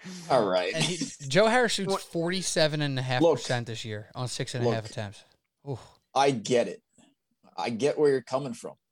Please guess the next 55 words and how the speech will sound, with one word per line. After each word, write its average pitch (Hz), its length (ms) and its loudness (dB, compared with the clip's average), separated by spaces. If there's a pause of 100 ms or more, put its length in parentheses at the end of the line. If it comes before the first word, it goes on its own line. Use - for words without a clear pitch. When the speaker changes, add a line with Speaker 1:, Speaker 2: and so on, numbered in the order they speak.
Speaker 2:
but 117 100 0
I 117 100 2
can 131 160 -2
easily 135 380 0
counter 135 400 -4
and 107 120 -8
say 104 420 -2 (160)
the 131 60 0
Milwaukee 131 420 0
Bucks 127 320 0
don't 127 180 -2
score 123 240 0
for - 80 -10
the 110 80 -6
first 123 360 -4
three 143 140 -2
forty-five 135 580 -2
of 117 120 -6
O 123 120 0
T, 120 500 -4
and 110 100 -12
you 131 80 -10
guys 131 220 -2
still 135 160 -4
can't 143 240 -8
win 147 120 -6
the 143 60 -8
game? 156 320 -6 (160)
Speaker 3:
That's 156 240 -2
true. 226 400 2
That's - 160 -4
a 262 60 0
good 214 180 -2
point. 220 300 0 (180)
But 170 120 -6
that, 196 360 2
that's, 175 340 0
like, 160 280 0 (300)
Speaker 2:
Look. 208 200 2
Speaker 3:
not 175 200 4
just 151 260 -2
him. 156 180 0
But 165 140 0
it 202 80 2
was, 233 220 6
it 196 160 2
was, 190 400 4
you 180 140 -8
know 220 120 -4
what? 247 140 0
You're 190 120 -2
right, 170 300 -2
though, 202 140 0
Mark, 196 260 -2
because 151 380 -4